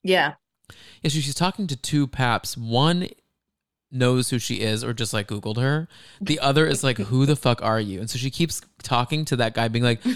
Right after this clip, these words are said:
Speaker 1: <laughs>
Speaker 2: "Oh, you don't know who I am? I'm an O G." I'm like, "You must be kidding me. You're a, you are a triple Z list celebrity. You have fame because of the meme heard around the world,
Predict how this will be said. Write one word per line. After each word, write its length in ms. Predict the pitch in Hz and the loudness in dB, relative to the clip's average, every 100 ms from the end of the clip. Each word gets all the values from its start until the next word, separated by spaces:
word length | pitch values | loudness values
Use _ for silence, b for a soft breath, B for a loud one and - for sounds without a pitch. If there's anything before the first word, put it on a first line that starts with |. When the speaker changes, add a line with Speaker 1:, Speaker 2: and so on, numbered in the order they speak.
| B | B
Speaker 1:
<laughs> 320 | B - - | B -16 0
Speaker 2:
"Oh, 220 | 175 151 | 4 6
you 160 | 147 147 | 6 6
don't 200 | 143 139 | 4 4
know 180 | 139 139 | 4 6
who 280 | 135 135 127 | 6 4 4
I 240 | 123 127 - | 2 0 -6
am? 1040 | - 170 151 139 139 139 139 151 165 190 208 - - | -6 -2 0 0 0 -2 -4 -4 -6 -6 -6 -6 0
I'm 200 | 170 170 | 2 2
an 80 | 160 - | -2 -4
O 300 | 151 143 139 - - | -4 -2 -4 -10 -8
G." 380 | - 143 151 - | -2 0 0 0
I'm 80 | 135 | 2
like, 420 | 147 131 - 120 | 2 -2 -12 -10
"You 160 | 117 117 | -8 -6
must 800 | 107 104 110 151 - - - - - | -6 -6 -4 -4 -6 -8 -10 -12 -6
be 140 | 113 | -6
kidding 480 | - 104 - - - - | -4 -6 -6 -10 -18 -16
me. 260 | 90 - _ _ _ _ _ _ - | -16 -16 _ _ _ _ _ _ 2
You're 220 | 160 180 | 4 6
a, 140 | 190 | 4
you 400 | 175 - 156 180 | 2 0 0 2
are 160 | 190 185 - | 2 0 0
a 280 | 131 127 - b b | -2 -2 -6 b b
triple 400 | - 147 147 160 | -4 -4 0 -2
Z 340 | 120 113 117 120 | 0 -2 0 0
list 320 | 110 104 - | 0 -4 -4
celebrity. 540 | 120 113 104 95 76 - b b - | -2 -2 -4 -8 -10 -16 b b -6
You 180 | 160 165 | 0 2
have 200 | 202 160 | 2 0
fame 400 | - 143 135 120 | 0 2 2 0
because 320 | 120 127 120 | 0 0 0
of 200 | 117 110 | 0 -4
the 160 | 120 120 | -6 -4
meme 720 | 110 117 120 135 139 - 131 | -4 -4 -4 -4 -6 -10 -6
heard 200 | 123 123 | 2 2
around 220 | 117 117 113 | 4 0 0
the 80 | |
world, 420 | 107 104 101 143 | -2 -2 -2 -2